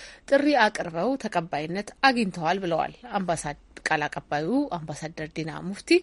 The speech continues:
ኬኔዲ አባተ ነው መግለጫቸውን የተከታተለው። ከዚያው ከህብረቱ አዳራሽ ተከታዩን አጠር ያለ ዘገባ ለምሽቱ አድርሶናል።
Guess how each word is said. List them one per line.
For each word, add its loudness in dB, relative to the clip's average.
ኬኔዲ 4
አባተ 4
ነው -2
መግለጫቸውን -4
የተከታተለው። 0
ከዚያው 0
ከህብረቱ -6
አዳራሽ -2
ተከታዩን -4
አጠር -2
ያለ -10
ዘገባ -6
ለምሽቱ -6
አድርሶናል። -6